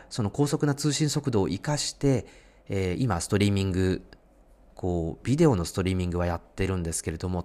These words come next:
例えばGoogleがやってるようなゲームのストリーミングをモバイルでやる。あ、そういえばこの秋にAppleアーケードっていうサブスクリプションモデルのゲームの、こう、サービス来ますよね。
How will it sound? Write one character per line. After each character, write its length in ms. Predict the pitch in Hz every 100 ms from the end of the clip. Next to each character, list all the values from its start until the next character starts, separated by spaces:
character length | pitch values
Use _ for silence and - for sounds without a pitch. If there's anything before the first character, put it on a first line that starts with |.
| 98
例 100 | 95
え 20 |
ば 180 | 92 87 - - - - - - -
Google 360 | 123 117 123 117
が 80 | 113
や 100 | 107
っ 40 |
て 120 | -
る 60 | 113
よ 60 | 107
う 20 |
な 100 | 87
ゲ 280 | 87 120 147
ー 20 |
ム 80 | 110
の 100 | 95
ス 60 |
ト 100 | 104
リ 100 | 98
ー 20 |
ミ 120 | 98 98
ン 40 |
グ 80 | 95
を 60 |
モ 120 | 95 92
バ 160 | 104
イ 40 | 92
ル 80 |
で 100 | 85
や 120 | 82 85
る。 160 | 80 - - -
あ、 160 | 117 - -
そ 180 | - 139
う 40 |
い 40 |
え 40 | 135
ば 100 | 92
こ 120 | 104
の 140 | 117
秋 160 | 160 113
に 100 | 92
Apple 420 | 85 - 156 156
ア 80 | 151
ー 60 | 151
ケ 180 | 160 139
ー 40 |
ド 80 | 92
っ 40 |
て 160 | - 90
い 80 | 85
う 60 |
サ 120 | -
ブ 80 | 92
ス 100 | 104
ク 80 | -
リ 80 | 127
プ 80 | -
シ 100 | 139
ョ 40 |
ン 60 | 135
モ 80 | 131
デ 100 | 92
ル 60 |
の 100 | 80
ゲ 180 | 82 95
ー 20 |
ム 180 | 87 80 - - _ - _ -
の、 260 | 104 82 - -
こ 360 | 87 85 82 -
う、 60 |
サ 120 | - 95
ー 20 |
ビ 80 | 78
ス 120 | -
来 80 | 110
ま 100 | 110
す 140 | -
よ 80 | 90
ね。 240 | 107 87